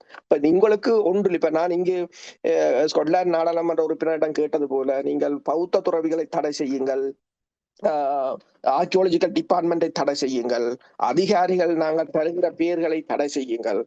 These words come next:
அதே போல இங்குள்ள அமைப்புகள்ட்ட நான் கேட்டது ஒன்றுதான், நீங்கள் இங்க, இந்த அமைப்புகள் அவர்களின் பெயர்களை திரட்டுங்கள், பெயர்களை திரட்டிவிட்டு அத-, அதற்கு பிறகு அவர்களுடைய பெயர்களை திரட்டிவிட்டு அதற்கு பிறகு, ஆ,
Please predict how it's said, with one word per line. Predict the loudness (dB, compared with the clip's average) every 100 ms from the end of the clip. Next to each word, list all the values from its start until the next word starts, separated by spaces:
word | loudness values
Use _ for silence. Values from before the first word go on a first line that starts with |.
| _ -20 _
அதே | -2 0 0
போல | 0 0
இங்குள்ள | 0 0 0 0 0
அமைப்புகள்ட்ட | 0 -2 -2 -4 -2 -2
நான் | -2 -2
கேட்டது | -2 -2 -2
ஒன்றுதான், | 0 -2 -2 -2 -2
நீங்கள் | -2 -2 -2 -2
இங்க, | -2 -2 -2 -2 -4 -4
இந்த | -4 -2 -2
அமைப்புகள் | 0 -4 -4 -6 -2 -2 0
அவர்களின் | -2 -2 -2 -2 -2 -4 -8 _ -6
பெயர்களை | -2 -2 -2 -2 -2 0
திரட்டுங்கள், | 0 0 0 0 0 -2 -8 _ _ -2
பெயர்களை | 0 2 0 0
திரட்டிவிட்டு | -2 -2 0 0 0 -2 0 -2 -2 -8 -4
அத-, | -2 2 0
அதற்கு | 0 0 0 -2 -4
பிறகு | 0 -2 0 -2 -4 -10 _ _ -4
அவர்களுடைய | -2 0 -2 0
பெயர்களை | 0 0 0 -2 -2
திரட்டிவிட்டு | -4 -2 -2 -2 -2 -2 -2 -2
அதற்கு | -2 -2 -2 -4
பிறகு, | 0 -2 0 -2 -2 -8 _ _ _ _ -4
ஆ, | 0